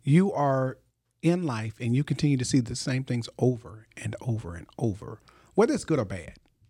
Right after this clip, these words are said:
You know, it's always best to kinda pause, go inside to say, "Okay, is this a lesson I need to learn?" If it is a lesson you need to learn,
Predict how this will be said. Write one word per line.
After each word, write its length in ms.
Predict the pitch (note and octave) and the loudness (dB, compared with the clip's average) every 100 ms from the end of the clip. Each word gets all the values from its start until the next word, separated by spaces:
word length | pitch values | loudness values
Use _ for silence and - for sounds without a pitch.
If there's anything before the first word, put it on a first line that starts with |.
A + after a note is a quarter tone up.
| _ | _
You 80 | C3 | -2
know, 100 | B2+ | 0
it's 140 | A#2 D3 | 0 0
always 320 | D3 D#3+ B2+ | 2 2 0
best 360 | C#3+ C3 A2 | 0 0 0
to 40 | - | -6
kinda 200 | G#2+ F#2+ | -8 -8
pause, 680 | - A2+ A2 A2+ D3 - - _ _ - _ _ _ - | -4 -2 -2 -2 -6 -14 -20 _ _ -20 _ _ _ -2
go 200 | A#2 B2 | 0 0
inside 580 | C#3+ E3 - G2+ G#2 G2 | -2 -4 -6 -6 -8 -8
to 60 | |
say, 160 | G#2+ A2 | -6 -4
"Okay, 400 | F2 G#2+ G#2 G2 | -2 -4 -6 -8
is 160 | - G#2 | -8 -2
this 300 | B2 - - - | -2 -4 -12 -2
a 60 | |
lesson 360 | A#2 A2 - G2+ | 2 0 -2 -8
I 60 | G2+ | -6
need 200 | G#2 G2+ | -8 -6
to 80 | |
learn?" 340 | G2 D#2 - - _ _ - - - - | -6 -8 -10 -16 _ _ -20 -20 -20 -14
If 160 | - A#2 | -8 0
it 80 | C#3 | 2
is 180 | G#3+ | 2
a 60 | G#3 | 2
lesson 340 | D3 C#3 - | 0 -2 -2
you 100 | A#2+ A2+ | -4 -2
need 140 | A2 | -4
to 60 | G#2 | -2
learn, 420 | B2+ A#2+ A2 A2 | 0 2 2 -2